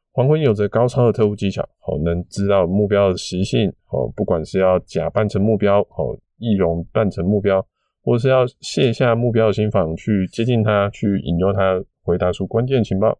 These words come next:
都是没问题的。甚至遇上突发的状况，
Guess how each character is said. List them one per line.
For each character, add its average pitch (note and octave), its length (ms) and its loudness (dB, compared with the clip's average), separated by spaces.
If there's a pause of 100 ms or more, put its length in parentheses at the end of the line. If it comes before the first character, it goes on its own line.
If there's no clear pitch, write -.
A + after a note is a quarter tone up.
(100)
都 A#2+ 140 0
是 - 120 -2
没 G#2+ 160 2
问 A2 140 2
题 F#2 140 -2
的。 - 120 -4 (540)
甚 A2+ 240 0
至 A#2 300 -2
遇 B2 160 0
上 G#2+ 340 0 (100)
突 A#2+ 140 -2
发 B2 160 0
的 G#2 60 2
状 G#2+ 160 0
况， A#2 200 0